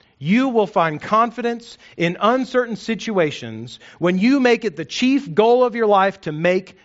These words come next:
God famous. Now, to some of you, that may sound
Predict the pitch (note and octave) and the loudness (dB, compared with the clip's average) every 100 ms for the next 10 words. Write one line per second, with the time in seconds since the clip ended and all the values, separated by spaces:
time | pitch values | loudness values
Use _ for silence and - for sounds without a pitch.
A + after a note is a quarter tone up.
0 | - D#3+ D3+ B2+ B2+ - _ - C3 G2 | -2 2 2 0 -4 -12 _ -8 -8 -10
1 | - - - - _ _ _ _ _ _ | -18 -20 -20 -20 _ _ _ _ _ _
2 | - E3+ F3 - A3 A3 D3+ D3+ D#3+ F#3+ | -4 0 0 0 0 0 -4 -2 -2 -2
3 | F#3 D#3+ - E3 D#3+ | -4 -4 -2 0 0